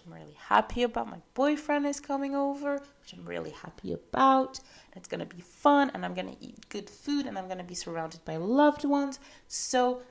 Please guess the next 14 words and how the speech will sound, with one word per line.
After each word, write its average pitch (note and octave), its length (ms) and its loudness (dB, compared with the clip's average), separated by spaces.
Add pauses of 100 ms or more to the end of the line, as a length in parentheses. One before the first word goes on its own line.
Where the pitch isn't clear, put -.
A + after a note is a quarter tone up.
(120)
it's A3 140 -4
gonna B3+ 280 0
be D4 140 -2
a C#4+ 80 2
good G3 260 -2
day. - 180 -6
I E3+ 40 -8
have G#3+ 200 -2
decided, F#3+ 640 -4 (160)
like, F#3 440 2 (140)
I F#3+ 180 6
won't F#3 380 0 (360)
let F#3+ 320 2
anything F#3 560 -4